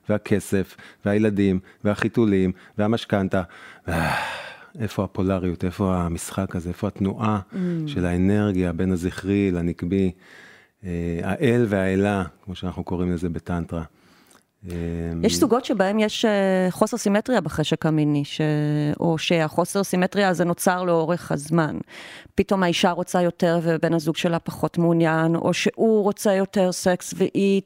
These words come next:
Speaker 2: רק תעזוב אותי, כי אחרי, כי יום שלם היא הייתה עם הילדים והעבודה והכלים והבית, ו-, ומי רוצה לחשוב בכלל על מיניות במצב הזה?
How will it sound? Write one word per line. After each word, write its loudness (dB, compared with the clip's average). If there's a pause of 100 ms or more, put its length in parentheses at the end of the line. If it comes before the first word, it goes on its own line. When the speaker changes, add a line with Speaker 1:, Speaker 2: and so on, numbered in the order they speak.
Speaker 2:
רק 2
תעזוב 2
אותי, 0
כי 2
אחרי, 0
כי -2
יום 2
שלם 2
היא 2
הייתה 2
עם 0
הילדים 2
והעבודה 2
והכלים 2
והבית, 2
ו-, 0 (380)
ומי 4
רוצה 2
לחשוב 0
בכלל 2
על 2
מיניות 2
במצב 2
הזה? -2